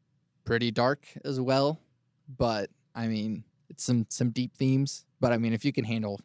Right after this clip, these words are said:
Full Metal Alchemist, you can. Evangelion's a little bit more punch you in the face with, like,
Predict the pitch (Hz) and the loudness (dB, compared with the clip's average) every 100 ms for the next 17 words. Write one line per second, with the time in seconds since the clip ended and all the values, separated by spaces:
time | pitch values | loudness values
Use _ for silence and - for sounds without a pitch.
0 | - - 110 101 101 104 110 110 - - | -12 -4 -2 -2 -6 -10 -10 -10 -10 -16
1 | _ _ _ _ _ _ _ - 120 113 | _ _ _ _ _ _ _ -6 -2 0
2 | 104 - _ _ _ _ _ _ _ _ | -2 -6 _ _ _ _ _ _ _ _
3 | - - - _ - 190 185 165 165 151 | -20 -20 -20 _ 4 6 8 6 6 4
4 | 139 139 151 147 156 - _ - 143 139 | 4 4 4 6 6 4 _ -10 0 4
5 | 143 143 139 139 - _ _ _ _ _ | 6 6 4 -2 -16 _ _ _ _ _
6 | _ - - 139 - 143 139 127 135 135 | _ -2 2 2 2 2 2 2 2 2
7 | - - 151 135 127 131 120 - | -2 -8 -4 0 0 0 -2 -4